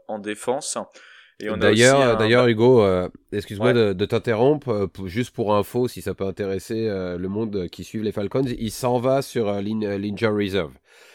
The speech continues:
Speaker 2: Il s'en va sur la liste, euh, des blessés, donc, euh, minimum pour trois semaines.
Speaker 1: Tout à fait, tout à fait, effectivement, je l'ai vu et je ne l'ai pas mentionné.
Speaker 2: Désolé,
Speaker 1: Euh, et on a
Speaker 2: excusez-moi.
Speaker 1: aussi
Speaker 2: <laughs>
Speaker 1: Non, non, mais <laughs> je, je,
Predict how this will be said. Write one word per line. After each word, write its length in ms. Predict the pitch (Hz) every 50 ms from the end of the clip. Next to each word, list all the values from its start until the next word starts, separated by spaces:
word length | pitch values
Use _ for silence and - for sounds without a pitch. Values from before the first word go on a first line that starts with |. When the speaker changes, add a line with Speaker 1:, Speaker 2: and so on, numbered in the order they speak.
| _ -
Speaker 2:
Il 140 | - 101 92
s'en 160 | - 110 110
va 100 | 117 123
sur 140 | - 123 110
la 80 | 110 104
liste, 300 | 101 110 110 - - 104
euh, 120 | 98 95
des 140 | 87 98 92
blessés, 360 | 85 95 95 87 - - -
donc, 220 | - 95 85 -
euh, 100 | 95 90
minimum 380 | 90 92 92 95 92 98 98 98
pour 160 | - 104 82
trois 220 | - - 95 90 85
semaines. 340 | - 90 82 76 73 69 - _ _ _ _ _ _ _ _ _ _ _
Speaker 1:
Tout 120 | - 120 110
à 100 | 127 120
fait, 300 | - - 110 - - _ _ _
tout 120 | - - - -
à 20 | 120
fait, 140 | - 113
effectivement, 440 | 107 - - 101 - - 107 110 110
je 120 | 107 104 101
l'ai 100 | 101 95
vu 300 | 98 110 113 117 110 107
et 120 | 107 - _ _ _ -
je 160 | 110 - -
ne 60 | 113
l'ai 100 | 107 107
pas 180 | - - 117 117
mentionné. 640 | 120 123 120 120 - - 113 110 110 107 127 156 - _ _ _ _ _ _ _ _ _ - - - - - _ _ _ _ _ _
Speaker 2:
Désolé, 240 | - 101 107 110 110
Speaker 1:
Euh, 260 | 107 107 107 107 101 -
et 80 | 110
on 120 | 117 117 117
a 60 | 117
Speaker 2:
excusez-moi. 20 |
Speaker 1:
aussi 340 | 120 120 - - - 151 151 -
Speaker 2:
<laughs> 680 | - 143 - 143 - - - 156 - - _ _ _ -
Speaker 1:
Non, 220 | 123 127 156 160
non, 220 | 165 170 170 185 190
mais 260 | 170 147 143 151 151 -
<laughs> 60 | - - 180 175 - - - - - - - -
je, 120 | - - - -
je, 160 | 185 156 -